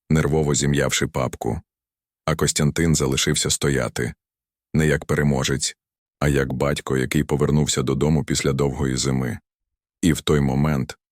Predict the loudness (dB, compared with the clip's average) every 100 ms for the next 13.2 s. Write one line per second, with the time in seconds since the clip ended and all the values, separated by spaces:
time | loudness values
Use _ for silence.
0 | _ 2 4 4 2 2 0 -2 -2 0
1 | 0 0 -2 -2 0 0 0 -4 -6 _
2 | _ 0 2 4 0 0 -2 0 0 0
3 | -2 -2 -4 -6 -12 _ _ _ _ 2
4 | 4 2 0 0 -2 -2 -2 -2 -4 -6
5 | _ _ _ _ _ -6 0 2 2 0
6 | -2 0 2 2 2 0 0 0 0 -2
7 | 0 0 0 0 -2 -2 -2 0 -2 -4
8 | _ _ _ _ 0 0 2 0 0 -2
9 | -6 -6 -8 _ _ _ -2 0 2 0
10 | -2 -6 -12 _ _ _ _ -4 -2 0
11 | 0 0 0 2 2 2 -2 _ _ -6
12 | -2 0 0 0 0 0 -2 -4 -2 -2
13 | -2 -6